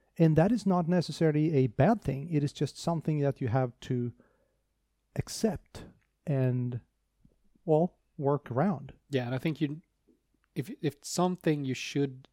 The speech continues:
Speaker 2: try to improve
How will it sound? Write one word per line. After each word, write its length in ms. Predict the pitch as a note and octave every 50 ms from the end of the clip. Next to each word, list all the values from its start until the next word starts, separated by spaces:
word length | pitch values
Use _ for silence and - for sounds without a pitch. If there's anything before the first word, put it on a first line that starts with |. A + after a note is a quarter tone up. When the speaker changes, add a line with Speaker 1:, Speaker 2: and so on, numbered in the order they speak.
| _ -
Speaker 2:
try 580 | - - - A#2+ A#2+ B2+ C3 C3 B2+ B2+ B2 A#2+ _
to 540 | - - - B2 A#2 A2+ A#2 A#2 A2+ A2+ A2 _ _ _ _ _ _ _ _ _ _ _ _ _ _ _ _ _ _ _ _ _ _ _ _ _ _ _ -
improve 500 | C#3+ B2 - - C3+ B2+ C3 E3+ E3+